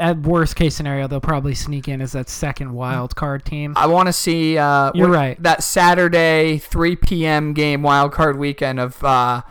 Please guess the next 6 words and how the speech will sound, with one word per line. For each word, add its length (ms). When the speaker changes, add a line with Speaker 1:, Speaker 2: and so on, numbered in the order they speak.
Speaker 2:
let's 180
see, 160
Bills, 760
Colts, 760
or, 380
uh, 340